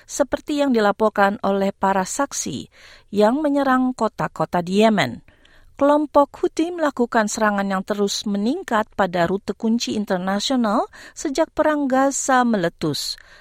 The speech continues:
Mereka melakukan serangan tersebut sebagai tindakan balasan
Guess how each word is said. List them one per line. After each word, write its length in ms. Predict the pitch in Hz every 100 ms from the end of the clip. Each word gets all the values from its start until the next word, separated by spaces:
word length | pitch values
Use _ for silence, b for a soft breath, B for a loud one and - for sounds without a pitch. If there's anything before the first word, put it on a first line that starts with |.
| B
Mereka 400 | 208 214 - 226
melakukan 480 | 220 214 233 233 220
serangan 400 | - 220 202 214
tersebut 480 | 226 - 233 330
sebagai 320 | 226 190 175 165
tindakan 560 | 208 196 190 196 196
balasan 640 | 185 190 208 208 - 185